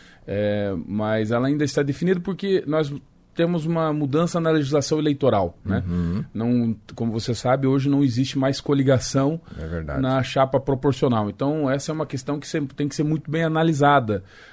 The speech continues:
Speaker 1: né? A gente não sa-, ainda, você vai ser a primeira eleição pra deputado que você
Speaker 2: Uhum.
Speaker 1: não tem a figura da coligação proporcional. Então, os partidos terão que ter chapa própria.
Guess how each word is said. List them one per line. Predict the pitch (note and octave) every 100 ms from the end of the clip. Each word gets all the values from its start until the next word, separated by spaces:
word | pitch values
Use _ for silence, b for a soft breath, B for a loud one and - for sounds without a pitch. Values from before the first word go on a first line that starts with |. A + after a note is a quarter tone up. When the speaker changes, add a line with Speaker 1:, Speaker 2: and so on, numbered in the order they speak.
| -
Speaker 1:
né? | G2+ B2+ B2+ A2+
A |
gente | G#2+ A#2+ C3+
não | C3+
sa-, | B2+ -
ainda, | A#2+ B2 B2+ B2+
você | A2+ - D3+ C3+
vai | C#3
ser | - D#3
a |
primeira | D#3 D#3+ D#3 F#3+ G#3
eleição | G3 E3+ - C#3+
pra | B2+ C3
deputado | B2 C#3 - C#3 C#3 D#3 F3+ G3+ B G2 G2
que | B2
você | C#3+ D#3
Speaker 2:
Uhum. | D#3
Speaker 1:
não | F#3+
tem | G3+ F#3 G3
a |
figura | E3+ D#3 C#3+ G3+ F#3+
da | F3
coligação | - F#3 F3+ D#3+ - E3+ F3+ b b b -
proporcional. | E3 E3 E3+ - D3+ A#2
Então, | G2+ B2
os | B2+
partidos | C3 A#2 C#3+ C#3
terão | E3 C#3+ C#3+ E3+
que | E3+
ter | - D3+
chapa | - D3+ E3+
própria. | E3+ _ D3 D3+ D#3 - G#2